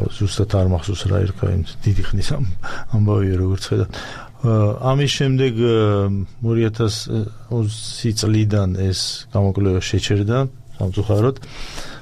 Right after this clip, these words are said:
თორემ ეს გამოკვლევა, ჩემი აზრით, ყველაზე კარგად აჩვენებდა ჩვენს ადგილს, ა, მსოფლიოში. გლობალური კონკურენტუნარიანობის გამოკვლევა ამბობდა, რომ საქართველოს ას-, სამ-, სამოცდაათ,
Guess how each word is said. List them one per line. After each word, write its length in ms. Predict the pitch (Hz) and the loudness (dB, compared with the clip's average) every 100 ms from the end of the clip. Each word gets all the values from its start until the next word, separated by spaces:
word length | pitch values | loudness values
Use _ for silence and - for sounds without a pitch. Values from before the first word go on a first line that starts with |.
| - | -8
თორემ 360 | - 107 120 117 | -2 2 2 4
ეს 180 | 107 107 | 2 2
გამოკვლევა, 460 | 101 104 104 120 | 0 0 2 0
ჩემი 260 | 110 110 104 | 2 2 2
აზრით, 220 | 104 110 | 2 0
ყველაზე 340 | - 104 101 | 0 0 0
კარგად 300 | 98 98 98 | 2 0 2
აჩვენებდა 600 | - 101 101 95 95 101 117 110 - - - - | 0 0 0 2 2 2 2 0 -6 -16 -16 -18
ჩვენს 360 | - - 107 95 | -8 0 2 2
ადგილს, 560 | 101 95 98 101 110 107 110 - | 0 0 0 2 2 0 -4 -4
ა, 160 | 110 101 98 95 95 92 95 - 95 | -2 0 2 2 0 0 -2 -2 0
მსოფლიოში. 920 | 98 - 92 - 95 85 85 - 113 117 104 101 - - - - | -2 0 -2 2 2 2 0 0 2 2 0 -2 -12 -14 -12 -6
გლობალური 580 | - 104 101 101 98 95 | 0 2 4 2 2 0
კონკურენტუნარიანობის 1300 | 101 98 104 98 98 101 98 95 98 95 92 90 - - | -2 0 2 2 2 2 2 2 2 2 2 0 -2 -2
გამოკვლევა 640 | 92 95 95 104 104 117 135 127 - - - - - | 0 2 2 2 2 2 0 -2 -10 -16 -16 -18 -12
ამბობდა, 420 | - 101 101 98 | -2 2 2 4
რომ 160 | 101 113 | 2 2
საქართველოს 640 | 101 98 101 - 104 110 | 0 0 0 0 0 0
ას-, 300 | 110 95 87 - - | 0 0 -2 -4 -4
სამ-, 540 | - 101 101 101 101 101 - - | -2 2 2 2 0 -2 -10 -12
სამოცდაათ, 840 | - 104 98 98 95 104 98 98 | -4 2 2 2 2 2 2 0